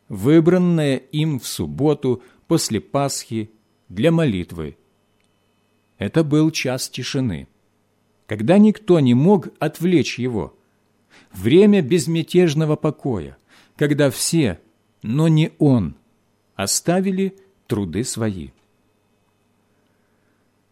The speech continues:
То время суток, когда люди спят, забывая о своих печалях,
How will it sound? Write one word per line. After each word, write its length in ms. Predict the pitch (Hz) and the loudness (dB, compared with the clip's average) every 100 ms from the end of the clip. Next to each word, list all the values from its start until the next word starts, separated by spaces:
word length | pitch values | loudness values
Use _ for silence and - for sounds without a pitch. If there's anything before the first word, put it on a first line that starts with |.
| _ _ _ _ _ | _ _ _ _ _
То 160 | 175 | 4
время 340 | 156 147 165 135 | 4 4 2 2
суток, 640 | - 190 185 95 - - _ _ _ _ _ | 2 2 2 -4 -8 -20 _ _ _ _ _
когда 320 | 208 120 185 | -4 0 2
люди 240 | 175 151 104 | 2 2 -2
спят, 580 | - - 147 135 - _ _ _ _ _ - | -6 -2 -2 -2 -8 _ _ _ _ _ -12
забывая 640 | 90 127 143 170 165 143 | -8 -2 0 2 2 0
о 140 | - | -2
своих 440 | 120 123 135 175 - | -8 -2 -2 -2 -4
печалях, 560 | 101 - 147 135 113 | -6 -2 -2 -2 -6